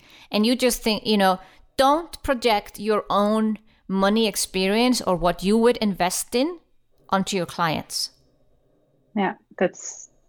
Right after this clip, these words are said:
Speaker 2: important.
Speaker 1: Don't do that. That's very important. You may never pay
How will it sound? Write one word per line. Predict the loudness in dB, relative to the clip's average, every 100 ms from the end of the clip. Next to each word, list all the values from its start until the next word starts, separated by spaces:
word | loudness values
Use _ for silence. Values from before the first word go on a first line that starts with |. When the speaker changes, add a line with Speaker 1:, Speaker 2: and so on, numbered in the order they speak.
| -6
Speaker 2:
important. | -2 0 0 -2 -6 -8 _ _ _ _
Speaker 1:
Don't | -2 0
do | 0
that. | 0 -2 -10 -20 _ _ _
That's | 0 0 0
very | 2 2
important. | 2 0 -2 -4 -10 -14 _ _ -20 _
You | -4 2 4 6
may | 4 4 4
never | 4 2 2
pay | -2 0 0 0 -2